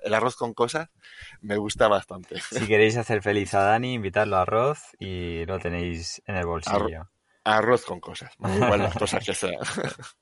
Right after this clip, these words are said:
Speaker 1: <laughs>
Speaker 2: Muy bien, bueno, a-, atento porque aquí el amigo Eduardo Roser te dejó una preguntita,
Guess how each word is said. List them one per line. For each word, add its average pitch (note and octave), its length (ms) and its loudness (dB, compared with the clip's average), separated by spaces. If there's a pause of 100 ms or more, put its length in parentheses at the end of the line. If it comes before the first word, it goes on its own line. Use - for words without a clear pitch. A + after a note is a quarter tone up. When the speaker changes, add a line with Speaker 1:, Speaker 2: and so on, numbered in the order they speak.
(140)
Speaker 1:
<laughs> F3+ 680 -10
Speaker 2:
Muy B2+ 260 8
bien, A#2+ 180 10
bueno, C3+ 300 10 (100)
a-, A2+ 420 12
atento F3 500 8
porque A#2+ 300 4
aquí D3+ 300 0
el D3+ 100 4
amigo B2+ 260 4
Eduardo C3 420 6
Roser B2 580 0
te G#2+ 80 0
dejó G2 340 2
una B2 180 6
preguntita, A#2 760 -2